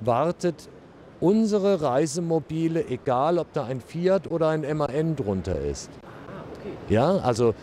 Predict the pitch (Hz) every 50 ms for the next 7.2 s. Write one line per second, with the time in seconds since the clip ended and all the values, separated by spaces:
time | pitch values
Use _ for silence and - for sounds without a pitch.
0 | - - 113 98 - 156 190 208 208 190 156 139 135 - 120 - - - - 131
1 | 143 160 190 202 202 180 156 147 143 147 151 156 165 170 160 - - - - -
2 | - 120 - - 135 139 160 - 135 139 127 - - 127 117 113 110 - 117 -
3 | - 135 156 190 214 226 220 208 139 135 131 143 160 143 175 170 151 139 - 131
4 | 107 92 92 95 101 - - - 110 98 - - - 123 123 143 165 185 208 202
5 | - 175 175 180 180 156 156 127 123 131 135 127 - - 135 131 - - 139 143
6 | 135 - - - - - - - - 156 170 196 202 196 190 151 - - 123 120
7 | 131 151 147